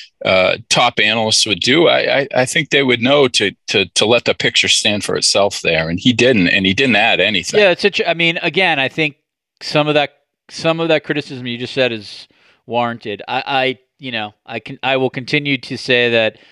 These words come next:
Speaker 2: I really enjoy the Nantz Romo broadcast. I'm a very, very big,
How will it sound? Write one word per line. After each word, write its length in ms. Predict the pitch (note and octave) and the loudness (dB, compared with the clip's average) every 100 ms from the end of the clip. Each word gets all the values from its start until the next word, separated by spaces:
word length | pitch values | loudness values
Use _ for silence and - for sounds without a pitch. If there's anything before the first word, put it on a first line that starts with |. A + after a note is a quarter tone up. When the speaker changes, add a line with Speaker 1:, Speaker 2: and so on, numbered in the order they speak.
| _ _ | _ _
Speaker 2:
I 80 | A#2 | -4
really 400 | A2+ B2+ B2+ B2 | -2 0 0 0
enjoy 380 | A#2 A2+ A#2 A#2 | -4 -2 0 0
the 120 | A2 | 0
Nantz 520 | A2 G#2+ G#2+ - - _ C3+ | -4 -4 -6 -14 -20 _ -10
Romo 320 | A2 A2 G#2 | -8 -6 -6
broadcast. 560 | G2+ G#2+ G2+ A2+ G#2+ - | -2 -2 -2 -4 -6 -8
I'm 140 | A2+ | -12
a 80 | G#2 | -12
very, 320 | G2 A2+ A#2 | -4 0 2
very 200 | A2 G#2+ | 0 -2
big, 280 | G2 G#2 - | -4 -8 -10